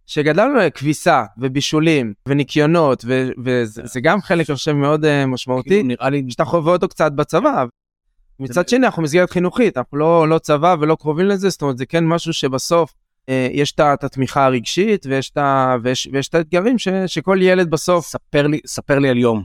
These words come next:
Speaker 2: סדר יום. אני עכשיו תלמיד אצלך, מתי מתחיל היום?
Speaker 1: אז שש בבוקר מתחילים את העבודה החקלאית, אחרי שהם קמו, הכינו, אה, סנדוויצ'ים.
Speaker 2: כאילו, כבר
Speaker 1: אה,
Speaker 2: תשעים וחמישה אחוז מבני הנוער,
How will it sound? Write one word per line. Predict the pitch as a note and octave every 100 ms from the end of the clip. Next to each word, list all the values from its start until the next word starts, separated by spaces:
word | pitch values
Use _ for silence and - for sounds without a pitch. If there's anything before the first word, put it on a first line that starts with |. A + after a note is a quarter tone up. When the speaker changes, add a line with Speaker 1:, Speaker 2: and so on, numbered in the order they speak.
| -
Speaker 2:
סדר | - A#2+
יום. | A2 G2+ G#2
אני | C3
עכשיו | C#3+ - A#2+
תלמיד | B2 A#2 D3
אצלך, | E3+ - - F3 F3 _ _ _ -
מתי | A#2 A#2
מתחיל | C3 - B2+
היום? | A2+ B2+ - _ _
Speaker 1:
אז | B2+
שש | - F3+
בבוקר | C#3+ D3 D3+ - C#3
מתחילים | C3+ - C3 C3+
את | C3
העבודה | A#2+ A#2+
החקלאית, | C3 - - A#2+ D#3+ C#3
אחרי | -
שהם | B2+ A#2
קמו, | A2 D3+ D#3 B2+
הכינו, | - B2+ B2 B2 A2+
אה, | A2
סנדוויצ'ים. | - D#3 D3+ D3+ - D3+ C#3+ C3 -
Speaker 2:
כאילו, | F3+ D#3
כבר | D#3+ B3
Speaker 1:
אה, | A#3+
Speaker 2:
תשעים | A#2+ - G#3 G#3
וחמישה | - D3+ -
אחוז | D#3+ F3
מבני | C3+ C#3
הנוער, | B2+ C#3 D3+ F3+